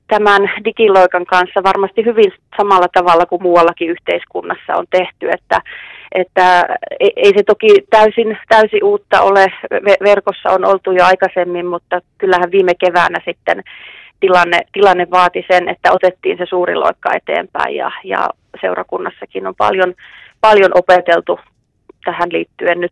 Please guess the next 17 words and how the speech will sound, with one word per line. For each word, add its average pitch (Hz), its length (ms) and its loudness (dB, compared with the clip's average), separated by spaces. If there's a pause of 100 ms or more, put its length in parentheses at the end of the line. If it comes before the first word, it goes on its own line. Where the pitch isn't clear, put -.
uutta 170 400 -6
ja 165 140 -2 (380)
päästy 190 340 0
myös 175 220 -4
isoja 175 360 0
askeleita 175 500 -4
eteenpäin. 175 640 -4
Eli 185 180 -6
nyt 190 180 -6 (640)
oli, 185 220 -4
on 185 180 -2
ollut 180 180 0
ilahduttavaa 175 680 0
huomata, 180 460 0
että 180 220 -8
nyt 180 200 -8
on 185 240 -4